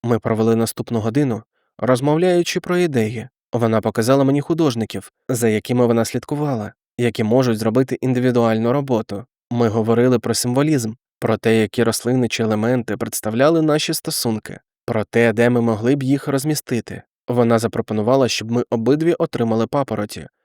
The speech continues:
але різних видів. Вона не фролепіс, тому що вони стійкі та незалежні. Я адіантум,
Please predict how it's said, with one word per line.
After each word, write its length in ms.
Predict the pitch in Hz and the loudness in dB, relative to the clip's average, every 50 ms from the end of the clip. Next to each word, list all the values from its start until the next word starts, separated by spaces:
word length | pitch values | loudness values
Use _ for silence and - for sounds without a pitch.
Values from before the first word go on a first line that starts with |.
| _ _ _ _ _ _ | _ _ _ _ _ _
але 280 | - 123 120 120 120 | 0 2 4 4 4
різних 440 | 120 143 175 175 160 180 185 - - | 4 4 2 2 0 -2 -4 -4 -4
видів. 500 | 151 139 127 113 107 101 85 - - - _ _ - | -2 0 0 -2 -2 -6 -16 -16 -20 -20 _ _ -4
Вона 420 | 131 120 127 120 123 143 170 180 | 2 4 4 4 6 4 4 4
не 200 | 175 151 165 185 | 4 4 4 2
фролепіс, 760 | - - 185 185 175 156 123 107 - 107 104 - - - - _ _ _ _ | 2 2 2 4 4 4 4 2 0 -4 -6 -6 -6 -8 -10 _ _ _ _
тому 200 | - 123 113 113 | -4 -2 0 0
що 160 | 107 - 120 | -2 -2 -2
вони 160 | 110 117 120 113 | 0 0 0 0
стійкі 520 | - - - 127 110 107 _ - 156 160 | -2 -2 -2 -4 -4 -4 _ 0 0 0
та 160 | 135 - 120 | 2 0 -2
незалежні. 760 | 117 120 120 123 143 156 160 151 135 117 107 107 110 110 - _ _ _ _ | 0 0 0 2 2 2 2 2 0 0 -2 -8 -12 -14 -14 _ _ _ _
Я 440 | - 127 120 117 127 147 160 180 - - | -4 -4 0 2 4 4 4 4 0 0
адіантум, 760 | - 165 170 160 185 190 175 143 117 107 101 - 113 107 107 | 0 0 2 2 2 2 2 2 2 0 -2 -6 -8 -10 -10